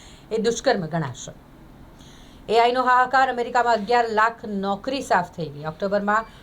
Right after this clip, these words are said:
દોઢ લાખ લોકોએ નોકરી ગુમાવી. છેલ્લા વીસ વર્ષમાં કોઈ પણ એક મહિનામાં સૌથી વધુ આંકડો છે. ચૂંટણીમાં રદ થયેલી સજા જાહેર કરવી ફરજિયાત ન કરી તો કારકિર્દી સમાપ્ત થશે. કોર્ટે કહ્યું, બાળકોના વિકાસ માટે દાદા દાદી ખૂબ જરૂરી છે. બાળકને મળવાની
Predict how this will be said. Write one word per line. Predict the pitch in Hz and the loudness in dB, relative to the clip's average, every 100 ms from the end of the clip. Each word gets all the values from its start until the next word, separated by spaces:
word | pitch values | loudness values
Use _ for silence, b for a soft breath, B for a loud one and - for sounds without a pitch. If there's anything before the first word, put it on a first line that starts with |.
| - | -2
દોઢ | 208 208 | 2 4
લાખ | 233 247 | 4 2
લોકોએ | 240 240 247 | 0 -2 -2
નોકરી | 240 240 - | -2 -2 -6
ગુમાવી. | 247 247 302 | -4 -4 -4
છેલ્લા | - 233 | 0 0
વીસ | 202 208 226 | 0 -6 -8
વર્ષમાં | 220 226 226 | -8 -6 -6
કોઈ | 254 254 | -4 -6
પણ | 254 294 220 | 0 0 0
એક | 214 | -6
મહિનામાં | 220 196 180 190 202 | -6 -6 -2 -2 -2
સૌથી | - 208 - 233 | -4 -4 -6 -6
વધુ | 185 175 226 | -6 -4 -4
આંકડો | 170 156 147 147 | -6 -6 -10 -12
છે. | - 135 - - - B B B B B B | -12 -14 -18 -20 -20 B B B B B B
ચૂંટણીમાં | 262 254 285 294 | -4 -2 2 4
રદ | 285 | 4
થયેલી | 285 320 294 302 | 4 2 2 2
સજા | 294 262 269 | 0 4 2
જાહેર | 277 262 247 269 269 | 4 2 2 0 -2
કરવી | 262 262 | -4 -4
ફરજિયાત | 262 233 226 262 262 | -2 -2 2 2 0
ન | 233 240 | 0 -4
કરી | 240 240 | -2 -2
તો | 247 | -4
કારકિર્દી | 240 214 202 233 220 226 | 0 0 0 -6 -8 -8
સમાપ્ત | 214 180 160 - | -6 -4 -4 -8
થશે. | - 151 - - - - - - B B B B B - | -14 -14 -14 -18 -20 -20 -20 -20 B B B B B -8
કોર્ટે | - 262 294 | 2 4 6
કહ્યું, | 294 311 | 6 6
બાળકોના | 285 269 277 277 | 6 2 2 0
વિકાસ | 262 262 262 269 | 2 2 2 0
માટે | 269 285 | 0 2
દાદા | 254 233 | 2 2
દાદી | 240 240 254 | 0 0 -2
ખૂબ | 311 | -6
જરૂરી | 233 247 240 220 | 0 0 0 -4
છે. | 269 | -2
બાળકને | 254 214 214 233 233 | 0 2 0 -6 -6
મળવાની | 214 202 220 254 | -2 0 -2 -4